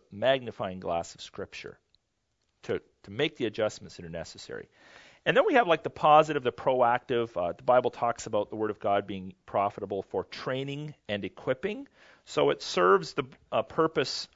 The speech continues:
of training the believer in righteousness. As we read it, we're confronted with our own sinfulness. I'm gonna tell you this,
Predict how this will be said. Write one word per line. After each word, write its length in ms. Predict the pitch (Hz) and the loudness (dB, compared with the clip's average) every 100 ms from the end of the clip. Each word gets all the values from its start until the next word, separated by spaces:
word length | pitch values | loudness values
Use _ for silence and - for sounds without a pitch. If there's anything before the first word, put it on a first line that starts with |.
| _ _ - | _ _ -4
of 140 | - | -4
training 380 | - 170 175 175 | -2 -2 -2 -2
the 80 | 147 | -2
believer 400 | 131 131 127 - | -2 -2 -4 -4
in 340 | 131 135 127 - _ | -4 -4 -8 -18 _
righteousness. 1040 | 107 120 156 175 - 95 - 87 69 - - _ _ _ 156 | -2 6 6 6 -4 -6 -6 -10 -10 -14 -14 _ _ _ 6
As 200 | 165 151 | 6 4
we 140 | 151 | -2
read 300 | 139 180 202 | 0 0 6
it, 240 | 202 202 _ _ _ _ _ _ _ | 6 4 _ _ _ _ _ _ _
we're 120 | 135 135 | -4 -2
confronted 540 | 131 113 - 170 185 | -4 -6 4 6 6
with 140 | 165 | 4
our 120 | 156 143 | 6 6
own 140 | 139 | 4
sinfulness. 800 | - 165 170 185 180 196 - - _ - - | -2 -2 0 2 2 2 -2 -10 _ -20 -6
I'm 140 | - 147 | -4 0
gonna 160 | 180 | 0
tell 200 | 175 175 | 2 6
you 120 | 170 156 | 6 8
this, 500 | 156 202 - - | 8 6 2 -8